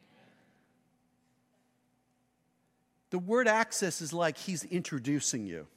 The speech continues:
He is making it possible for you. This is not something you do. Remember, the justification is what God has done for you.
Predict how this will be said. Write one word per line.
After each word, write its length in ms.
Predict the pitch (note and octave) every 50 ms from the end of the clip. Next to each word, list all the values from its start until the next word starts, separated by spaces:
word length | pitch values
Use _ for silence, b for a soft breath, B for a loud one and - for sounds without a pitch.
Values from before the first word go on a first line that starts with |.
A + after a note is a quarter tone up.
| _ _ _ b b b b b b b b
He 220 | - - F#3 F3+
is 140 | E3+ D3+ B2
making 380 | C#3 D3 D3+ C#3 - C3+ C3+ C3
it 140 | A#2+ - -
possible 600 | - - C3 B2 B2 - - - A#2+ F#2+ G2+ G2
for 160 | - - G#2+
you. 100 | G2 G2
This 220 | G2+ F3+ G3 - -
is 100 | A#3 G3+
not 200 | C4 B3 A#3 -
something 240 | A#3+ A3 G#3 E3+
you 160 | D#3+ F#3+ G#3+ F#3+
do. 200 | E3 G#3 G3+ D3
Remember, 380 | C3+ C#3 E3 G#3 G#3 F3+ C3+
the 100 | B2+ B2+
justification 840 | A#2 - E3 E3 D#3 - - F3 D#3 D#3+ - G3 G3+ F#3+ - F3+ D#3
is 100 | C#3+ C3
what 160 | C#3 C#3+ C3+
God 220 | B2+ D3 D3+ D3+ D3
has 100 | B2 A#2
done 220 | C3+ C#3 C#3+ D3
for 100 | - -
you. 180 | F#2+ F2 -